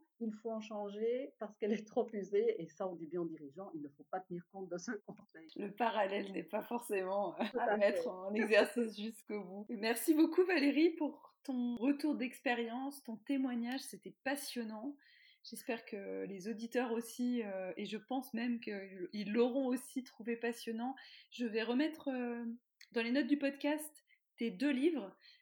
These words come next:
Speaker 2: pour qu'on
Speaker 1: Mhm.
Speaker 2: puisse, euh, voilà, qu'ils puissent, euh, en prendre connaissance et,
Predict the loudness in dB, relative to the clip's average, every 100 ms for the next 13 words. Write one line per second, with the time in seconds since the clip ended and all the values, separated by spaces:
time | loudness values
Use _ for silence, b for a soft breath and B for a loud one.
0 | _ -4 -2 -2 -4 -6 -4 -4 -4 -4
1 | -2 -2 0 0 0 -2 -2 -2 -4 -12
2 | _ -16 -10 -8 -6 -4 -4 -4 -4 -6
3 | -6 -10 -8 -8 -8 -8 -8 -8 -8 -8
4 | -8 -10 -10 -12 -12 -12 -10 -10 -10